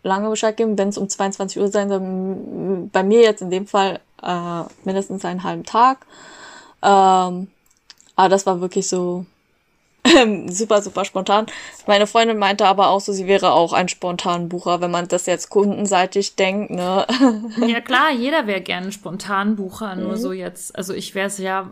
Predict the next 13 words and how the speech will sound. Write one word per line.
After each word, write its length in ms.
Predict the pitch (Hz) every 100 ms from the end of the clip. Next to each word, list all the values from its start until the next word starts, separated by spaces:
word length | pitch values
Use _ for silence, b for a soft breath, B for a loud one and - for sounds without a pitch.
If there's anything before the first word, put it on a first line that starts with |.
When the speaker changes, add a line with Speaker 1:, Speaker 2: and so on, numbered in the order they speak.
| -
Speaker 2:
wahrscheinlich 540 | 202 220 202 208 -
auch, 340 | 165 202 226 202
nur 220 | 190 185
jetzt 340 | 190 - -
tendenziell 640 | - 214 214 196 - 185 202
ist 80 | 202
es 160 | 202
halt 120 | 208
einfach 260 | 190 196 196
nicht 200 | 202 185
so 340 | 202 180 180 _
besonders 480 | 202 185 180 180 -
gut. 260 | 196 180